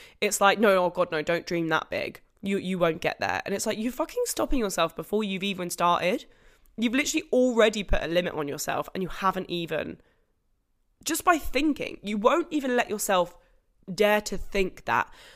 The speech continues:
And I just think that is so detrimental to you kind of, like, self-confidence, even though you're not doing anything active, so you probably don't think anything of it. But by limiting yourself like that before you've even started,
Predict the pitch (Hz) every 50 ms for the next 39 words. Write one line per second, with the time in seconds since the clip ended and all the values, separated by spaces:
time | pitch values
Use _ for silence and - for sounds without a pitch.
0 | - - _ 214 220 214 220 220 254 247 - - 247 233 147 147 135 190 185 -
1 | - - 180 175 165 160 160 - - - - - - - - - 226 220 226 240
2 | 240 208 220 - - - - 190 180 185 160 - 156 127 - - - - - -
3 | - - - - - - - - - 196 175 160 156 156 147 156 156 - - -
4 | _ _ _ _ - - _ _ _ _ _ 185 190 196 226 226 202 196 202 208
5 | - - - - 185 185 - - - - - - 196 170 156 147 147 - - -
6 | 214 254 240 202 214 202 196 214 220 196 - - - 165 175 - - _ _ _
7 | _ _ _ _ _ _ _ _ _ _ _ _ _ _ _ _ _ _ _ _
8 | - 214 226 233 247 262 262 247 202 247 247 240 226 214 202 202 - 202 - 196
9 | 208 - - - 147 123 - - 165 170 175 - - 101 202 208 185 - - 185
10 | 175 175 175 160 170 - - 202 208 - 82 - - - - - _ _ - 240
11 | 214 254 254 262 262 294 330 339 339 - - 233 196 - - 185 175 - 160 151
12 | 156 151 - - 190 - - 247 247 220 220 214 180 180 170 - 196 190 - -
13 | - -